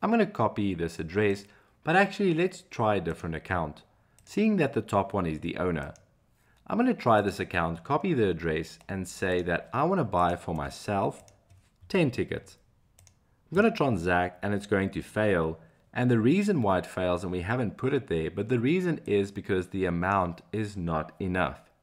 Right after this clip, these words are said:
So let's go and specify an amount. And I'm just going to put an absurd amount in here, just to make sure it does p-, go through. So I'm going to put that and say transact.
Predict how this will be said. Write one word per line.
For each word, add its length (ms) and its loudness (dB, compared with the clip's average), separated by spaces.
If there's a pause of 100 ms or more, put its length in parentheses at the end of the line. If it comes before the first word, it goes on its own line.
(880)
So 300 2
let's 240 0
go 120 0
and 140 2
specify 800 0 (100)
an 100 -6
amount. 460 -4 (560)
And 100 0
I'm 160 4
just 180 2
going 220 4
to 140 -8
put 160 0
an 180 2
absurd 600 0
amount 400 -2
in 180 -4
here, 260 -8 (400)
just 220 -6
to 80 2
make 200 0
sure 280 -2
it 120 -2
does 220 -2
p-, 220 -20
go 180 0
through. 380 -6 (380)
So 180 -6
I'm 100 -2
going 220 0
to 80 -14
put 220 -2
that 200 2
and 140 -4
say 180 0
transact. 640 -4